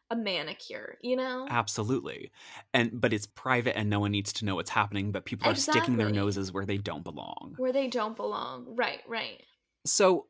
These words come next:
Speaker 2: a large gathering of queer people is happening. Police burst into this house and raid the party and quite quickly detain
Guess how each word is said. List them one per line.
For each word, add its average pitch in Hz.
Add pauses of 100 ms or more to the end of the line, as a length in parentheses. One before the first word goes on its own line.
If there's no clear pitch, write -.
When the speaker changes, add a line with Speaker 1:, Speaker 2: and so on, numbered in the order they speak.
(120)
Speaker 2:
a 151
large 147
gathering 127
of 110
queer 120
people 113
is 110
happening. 95
Police 143
burst 117
into 113
this 113
house 104
and 104
raid 104
the 107
party 95
and 107
quite 190
quickly 117
detain 104